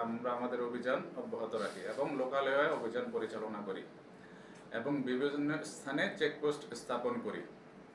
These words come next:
আমাদের উপর্যুপরি অভিযান এবং চেকপোস্টের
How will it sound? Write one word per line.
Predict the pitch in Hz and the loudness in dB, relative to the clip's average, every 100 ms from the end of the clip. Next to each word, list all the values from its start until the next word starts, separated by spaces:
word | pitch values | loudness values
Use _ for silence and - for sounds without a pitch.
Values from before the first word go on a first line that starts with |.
| - - - - - - - - - - - - | -18 -16 -16 -12 -12 -12 -16 -16 -16 -18 -18 -10
আমাদের | 120 127 127 135 147 | 0 2 6 6 6
উপর্যুপরি | 147 147 143 139 147 143 143 151 156 - - - | 6 6 6 6 4 6 6 4 2 -6 -10 0
অভিযান | 120 123 123 135 147 - | 2 4 6 6 6 2
এবং | 113 123 120 | -2 -2 0
চেকপোস্টের | 127 127 - 139 139 135 - - 156 147 | 0 0 0 2 2 2 -6 0 6 6